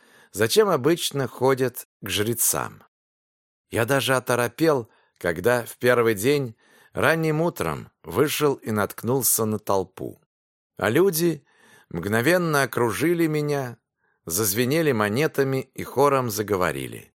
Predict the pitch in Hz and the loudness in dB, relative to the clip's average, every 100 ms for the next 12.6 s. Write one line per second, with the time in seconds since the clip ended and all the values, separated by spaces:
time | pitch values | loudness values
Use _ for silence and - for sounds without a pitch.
0 | _ _ _ _ _ _ _ _ - 135 | _ _ _ _ _ _ _ _ 2 4
1 | 170 165 156 165 151 196 170 160 147 180 | 4 4 4 2 2 0 2 2 4 2
2 | 175 165 160 - 185 175 123 - - _ | 2 0 -2 0 2 2 2 -4 -6 _
3 | _ _ _ _ - 175 196 185 185 180 | _ _ _ _ -2 2 4 2 4 2
4 | 170 147 190 208 196 180 135 131 151 147 | 2 2 2 2 2 -2 -2 2 4 4
5 | 135 92 76 58 - _ _ _ _ _ | 4 2 -4 -12 -18 _ _ _ _ _
6 | - 101 110 127 160 147 139 139 127 123 | -2 0 4 4 4 2 0 0 2 2
7 | - 147 156 139 117 170 180 120 85 71 | 4 4 2 0 2 4 4 0 -4 -6
8 | 60 _ _ _ _ _ - 104 156 120 | -6 _ _ _ _ _ -2 2 2 2
9 | 120 120 - 123 120 110 - 78 65 60 | 0 -2 0 -2 0 -2 -2 -4 -4 -10
10 | - _ _ - - - - 127 - - | -18 _ _ -20 -20 -20 -2 2 2 2
11 | 190 160 - 95 76 76 120 143 - 190 | 4 4 0 -2 -4 -4 -2 0 2 2
12 | - 180 175 98 67 65 | 2 2 2 2 -4 -10